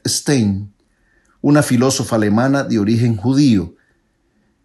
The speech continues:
Desde muy joven estudió filosofía y obtuvo un doctorado en mil novecientos dieciséis.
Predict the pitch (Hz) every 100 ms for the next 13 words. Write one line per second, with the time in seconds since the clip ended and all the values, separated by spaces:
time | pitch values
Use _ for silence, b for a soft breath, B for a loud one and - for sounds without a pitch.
0 | _ 123 117 135 185 151 185 180 - 143
1 | 156 170 160 143 127 123 165 165 - 139
2 | 107 165 160 151 147 - 120 131 135 113
3 | 123 160 147 123 110 - 131 127 123 104
4 | 101 98 135 120 90 -